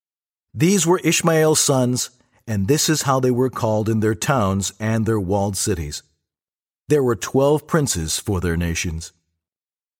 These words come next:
These were the years of Ishmael's life, a total of one hundred years, thirty years, and seven years.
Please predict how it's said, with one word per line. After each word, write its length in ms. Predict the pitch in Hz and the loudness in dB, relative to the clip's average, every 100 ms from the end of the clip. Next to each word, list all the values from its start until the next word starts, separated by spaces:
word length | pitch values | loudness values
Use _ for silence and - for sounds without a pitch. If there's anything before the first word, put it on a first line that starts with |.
| _ _ _ _ _ - | _ _ _ _ _ -4
These 420 | 123 139 147 135 | 0 2 2 2
were 120 | 131 | 2
the 120 | 139 131 | 2 2
years 320 | 120 107 117 | 2 2 0
of 120 | 98 | 0
Ishmael's 640 | 104 - 110 98 98 101 | 0 0 -2 0 -2 -2
life, 380 | 98 82 76 - - - | -2 -2 -4 -12 -12 -8
a 80 | |
total 360 | 117 160 170 147 | -2 0 2 2
of 140 | 127 | 0
one 200 | 110 156 | 0 0
hundred 460 | 143 170 175 139 90 | 0 0 0 0 0
years, 400 | 80 67 80 - _ _ | -4 -4 -8 -14 _ _
thirty 240 | 180 175 123 | 0 2 0
years, 480 | 95 82 80 - - | 0 0 -2 -6 -4
and 180 | 117 113 | -2 2
seven 340 | - 147 101 | 2 2 0
years. 400 | 82 73 64 | -2 -4 -8